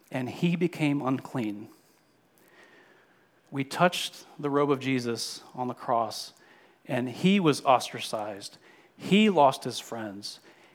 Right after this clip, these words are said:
He lost his life and his dignity and his worth. He was treated terribly. He took the place of the suffering woman.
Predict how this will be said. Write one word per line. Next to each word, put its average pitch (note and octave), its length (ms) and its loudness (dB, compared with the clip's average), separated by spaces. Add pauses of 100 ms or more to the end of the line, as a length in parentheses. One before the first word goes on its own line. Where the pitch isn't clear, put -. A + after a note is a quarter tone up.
He G3 280 6
lost F3 380 6
his C3 220 2
life B2+ 540 6
and C3+ 160 -6
his B2 160 -4
dignity C3+ 800 0
and B2+ 120 -4
his A#2+ 140 -8
worth. A#2+ 440 -6 (140)
He D3 100 -2
was C3+ 180 -4
treated D3 560 0 (300)
terribly. C3+ 760 -4 (1000)
He G3+ 280 2
took G3 300 2
the D#3 80 2
place C#3 560 8
of B2+ 240 -6
the B2+ 180 0
suffering D#3 540 -2
woman. B2+ 360 -6